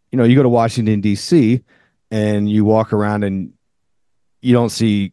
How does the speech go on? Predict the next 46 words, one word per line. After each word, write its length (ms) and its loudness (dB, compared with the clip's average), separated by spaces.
crosses 540 0
and 100 -6
statues 400 -2
of 80 -4
Christ. 520 -2
People 200 0
say, 160 -2
"Oh, 500 2
you 140 -8
know, 160 -10
America's 440 0
a 60 -4
Christian 380 0
nation." 360 -4
Like, 180 -2
well, 340 2
currently 240 4
it's 100 0
a 60 2
nation 420 4
that's 400 -2
got 140 0
a 40 0
lot 160 0
of 100 -8
Christians, 480 0
but 140 0
it's 180 -4
not, 280 -2
it 40 -4
wasn't 220 -2
founded 380 -2
that 180 -6
way. 160 -6
It 40 -4
was 120 -6
founded, 460 0
and 180 0
you, 80 2
you 220 -2
see 300 2
the, 340 2
what's 180 -2
important 460 -2
to 100 -2
the 400 -4